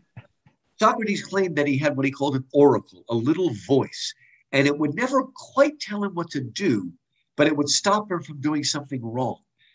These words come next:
And sometimes he would just stop like that. And that's why, you know, even though the apology he gave was really rather unsuccessful because it led to him being killed, at the end of his speech,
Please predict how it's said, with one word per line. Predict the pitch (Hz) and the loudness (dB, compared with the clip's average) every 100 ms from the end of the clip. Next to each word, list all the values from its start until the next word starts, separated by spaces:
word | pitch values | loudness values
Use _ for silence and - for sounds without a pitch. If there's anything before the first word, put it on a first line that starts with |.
| _ | _
And | 123 170 | -6 -2
sometimes | 233 208 196 | 0 0 0
he | 180 | -2
would | 180 | -2
just | 180 - | 0 0
stop | - 185 202 | 0 0 -2
like | 120 101 - | -6 -6 -10
that. | - _ _ | -18 _ _
And | 175 143 - _ - | -2 -2 -6 _ -18
that's | 165 196 254 - | 0 0 2 -2
why, | 170 160 139 _ - | 0 0 -2 _ 0
you | 151 | 0
know, | |
even | 175 214 220 | 2 0 2
though | 190 | 0
the | 143 135 | 0 -4
apology | - - 202 160 107 117 | -4 2 2 2 -6 -10
he | 110 | -10
gave | 104 107 104 104 | -6 -4 -2 0
was | 151 - | -2 2
really | 403 - 143 | 2 4 2
rather | 123 180 170 151 | 2 0 0 -6
unsuccessful | 147 131 135 - 151 131 - - - | -8 -8 -6 0 0 0 -4 -8 -4
because | 131 139 | -2 -2
it | 156 | -2
led | 156 147 | -2 0
to | 135 | -2
him | 131 123 | -2 -2
being | 131 127 | -4 -6
killed, | - 208 104 - _ - - _ _ _ _ _ | -2 0 0 -4 _ -20 -20 _ _ _ _ _
at | 165 | -6
the | 175 180 | -4 -4
end | 208 269 285 | -2 -2 0
of | 185 156 | 0 2
his | 147 - | -2 -2
speech, | - 117 - - - | -4 -6 -6 -8 -12